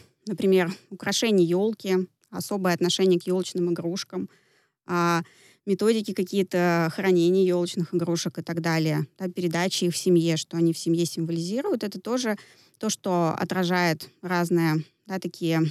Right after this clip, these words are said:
важные, а, для нас с вами моменты, а, ценность детства, ностальгию, какие-то семейные связи, ценность семьи и так далее.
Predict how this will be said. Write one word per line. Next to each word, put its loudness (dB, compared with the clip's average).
важные, 0
а, 0
для 2
нас 2
с -16
вами -2
моменты, 2
а, 0
ценность 4
детства, 0
ностальгию, -2
какие-то -6
семейные 4
связи, -2
ценность -4
семьи 0
и -4
так -12
далее. -6